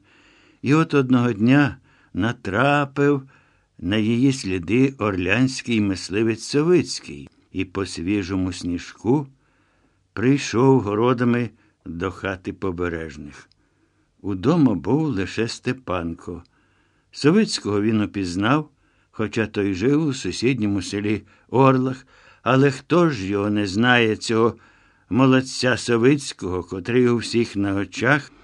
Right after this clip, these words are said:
приборкав найноровистішого колгоспного жеребця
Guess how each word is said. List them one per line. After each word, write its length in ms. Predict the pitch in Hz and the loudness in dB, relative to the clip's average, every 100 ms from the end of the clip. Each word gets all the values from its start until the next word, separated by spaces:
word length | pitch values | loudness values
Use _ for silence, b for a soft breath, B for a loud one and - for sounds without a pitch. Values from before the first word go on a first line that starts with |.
| - | -2
приборкав 880 | 127 175 120 135 131 131 131 127 131 b b | 2 2 6 6 6 2 0 0 -2 b b
найноровистішого 1400 | - 120 123 120 123 120 143 170 - - 139 135 139 131 | -4 0 2 4 4 4 6 6 2 -4 -2 0 2 2
колгоспного 720 | 131 113 90 110 110 107 107 | 2 -2 0 -2 -4 -6 -4
жеребця 680 | 95 95 92 90 - 110 117 | -4 -6 -6 -8 -4 -2 -2